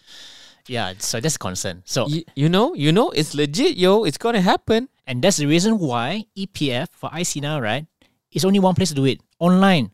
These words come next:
Speaker 1: Don't bother calls, don't bother walk in, don't entertain any third party agent. Just do it online. One single source, you won't get scammed. No apps, no nothing.
Speaker 2: Yeah.
Speaker 1: Yeah.
Speaker 2: Okay, let's come back to the point here. Cost.
Speaker 1: Cost.
Speaker 2: How mu-, uh, how much is it
Speaker 1: Zero.
Speaker 2: cost?
Speaker 1: Free.
Speaker 2: Ooh. Zero.
Speaker 1: Percuma.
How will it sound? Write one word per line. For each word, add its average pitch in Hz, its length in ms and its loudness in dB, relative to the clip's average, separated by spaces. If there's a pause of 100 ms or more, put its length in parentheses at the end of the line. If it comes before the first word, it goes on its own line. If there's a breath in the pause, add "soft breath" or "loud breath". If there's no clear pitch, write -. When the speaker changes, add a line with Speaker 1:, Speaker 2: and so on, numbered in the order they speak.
(180)
Speaker 1:
Don't 147 120 0
bother 120 200 2
calls, 170 320 2
don't 156 200 -6 (120)
bother 123 320 -4
walk 123 200 2
in, 170 280 -2
don't 143 160 -4
entertain 131 320 -4
any 123 160 0
third 147 120 -8
party 127 200 -4
agent. 110 200 -4
Just 143 120 -6
do 147 80 0
it - 80 -4
online. 98 240 -6
One 151 320 -2
single 156 240 -4
source, - 400 -6
you 120 80 -8
won't 117 160 -2
get - 80 -8
scammed. 101 320 -8
No 135 160 -2
apps, - 240 -12
no 135 40 -8
nothing. 101 400 -10
Speaker 2:
Yeah. 131 320 -10
Speaker 1:
Yeah. 104 200 -8
Speaker 2:
Okay, 104 80 -18
let's 147 160 -4
come 147 200 -4
back 120 160 -6
to 120 80 -4
the 107 80 -4
point 113 280 -8
here. 110 160 -4
Cost. - 480 -6
Speaker 1:
Cost. 120 400 2
Speaker 2:
How 95 80 -6
mu-, 92 40 -8
uh, 85 40 -12
how 95 160 -12
much 104 80 -10
is 98 40 -16
it 113 80 -8
Speaker 1:
Zero. 143 360 4
Speaker 2:
cost? - 80 -20 (120)
Speaker 1:
Free. 120 400 -2
Speaker 2:
Ooh. 95 800 -10 (240)
Zero. 151 320 0
Speaker 1:
Percuma. 127 80 0